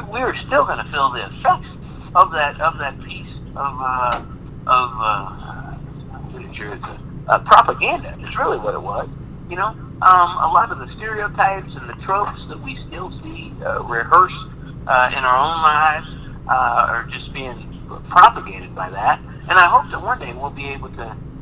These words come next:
to, to get past it. I mean, how, how do you provide an anecdote for a vile, racist piece of film?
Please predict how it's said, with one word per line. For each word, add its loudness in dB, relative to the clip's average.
to, -6
to -10
get -8
past -2
it. -12
I -14
mean, -12
how, 6
how 4
do -6
you -10
provide 4
an -10
anecdote -6
for -2
a -6
vile, 4
racist -12
piece -10
of -8
film? -2